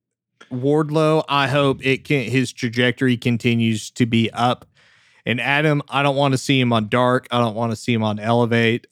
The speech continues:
Uh, what I'm terrified of, I don't want him to end up like Brian Cage.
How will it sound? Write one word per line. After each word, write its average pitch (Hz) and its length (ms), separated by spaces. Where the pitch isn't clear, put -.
Uh, 123 120
what 151 280
I'm 147 220
terrified 156 680
of, 120 540
I 156 140
don't 185 160
want 175 220
him 170 220
to 156 80
end 147 200
up 135 160
like 120 180
Brian 113 340
Cage. 101 540